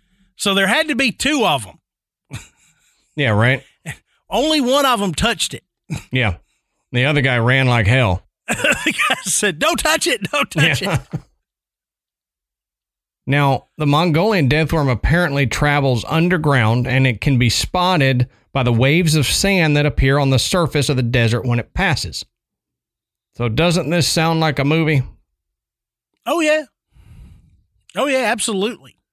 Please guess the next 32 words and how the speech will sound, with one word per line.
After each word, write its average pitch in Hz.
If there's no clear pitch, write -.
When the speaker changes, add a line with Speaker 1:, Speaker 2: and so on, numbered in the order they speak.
Speaker 2:
I 131
mean, 131
Speaker 1:
We're 127
gonna 120
talk, 170
we're 202
gonna 247
talk 196
about 180
that, 190
too. 214
Speaker 2:
Exactly. 107
Um, 120
but, 175
I 147
mean, 156
there's 185
a 156
lot 147
of 117
creatures 120
in 127
the 107
desert 101
that 123
would 139
prefer 147
to 139
live 131
under 131
the 117
sand 107